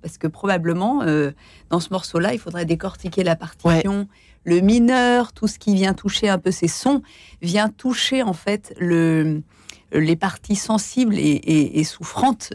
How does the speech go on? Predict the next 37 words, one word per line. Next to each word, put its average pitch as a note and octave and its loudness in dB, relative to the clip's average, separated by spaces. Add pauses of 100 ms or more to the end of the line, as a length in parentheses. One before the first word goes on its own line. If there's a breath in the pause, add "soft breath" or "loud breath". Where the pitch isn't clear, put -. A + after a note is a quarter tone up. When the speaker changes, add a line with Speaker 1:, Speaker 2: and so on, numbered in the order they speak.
Speaker 1:
de D#3 -2
notre D#3 -2
être. - -4 (680 loud breath)
Et D#3+ 6 (140)
je E3+ 2
crois C4 0
qu'il A3 -2
y F#3 0
a - 0
un F3 0
temps A3+ 0 (100)
pour F3+ -6
être F3 -4
consolé, F3+ 0
il G3+ 2
y E3 2
a D#3 4
un D#3+ 0
temps F#3+ -2
pour - -10
passer - -4
à - 2
la D#3+ 2
joie. E3 0 (440 loud breath)
Et D#3+ 2
une E3+ 2
fois A3+ 0
qu'on G3 0
est D#3 4
consolé, F#3+ 2
alors A2+ 0
ça - -10
peut F#3 -6
prendre F#3 0
plus G3+ 0
ou F#3+ 4
moins F3+ 0